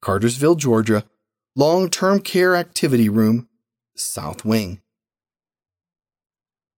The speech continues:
The sky has darkened two hours prematurely, and raindrops play like a snare drum on the windows.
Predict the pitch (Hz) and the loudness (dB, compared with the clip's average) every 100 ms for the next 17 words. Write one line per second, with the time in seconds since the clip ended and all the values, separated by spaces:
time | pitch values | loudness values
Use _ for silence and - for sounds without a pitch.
0 | _ _ 170 - 220 233 190 120 120 127 | _ _ -6 -2 0 2 0 0 2 2
1 | 131 131 117 - 165 165 151 127 - - | 2 -2 0 -4 0 2 4 2 -2 -2
2 | 175 160 - 165 139 127 - - - 117 | 0 0 2 2 4 0 -4 -20 -8 -2
3 | 123 156 160 131 101 - - - 139 120 | 0 2 2 2 2 -2 -8 -2 0 2
4 | 110 101 95 - - 135 135 131 113 107 | 0 -2 -6 -6 -6 -2 0 0 0 0
5 | 104 101 104 113 120 101 92 | 2 2 2 2 2 0 -2